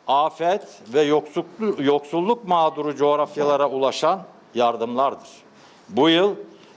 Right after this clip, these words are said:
özellikle Gazze ve Filistin'de yaşanan derin insani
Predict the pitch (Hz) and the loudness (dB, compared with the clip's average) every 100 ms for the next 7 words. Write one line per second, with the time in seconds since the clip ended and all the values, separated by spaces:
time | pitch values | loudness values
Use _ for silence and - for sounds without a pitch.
0 | - 135 123 160 175 190 - 90 - - | -2 0 2 0 0 -4 -4 -6 -6 -18
1 | - - - - 156 214 190 185 170 165 | -20 -20 -20 -4 -2 -2 -4 -6 -6 -8
2 | 156 190 - 156 151 147 143 - 131 131 | -6 -6 -4 -4 0 2 2 0 0 0
3 | 202 - - - - - - - 95 156 | 0 -6 -18 -20 -20 -20 -20 -8 0 0
4 | 214 220 190 - 175 185 | 2 -2 -2 0 0 0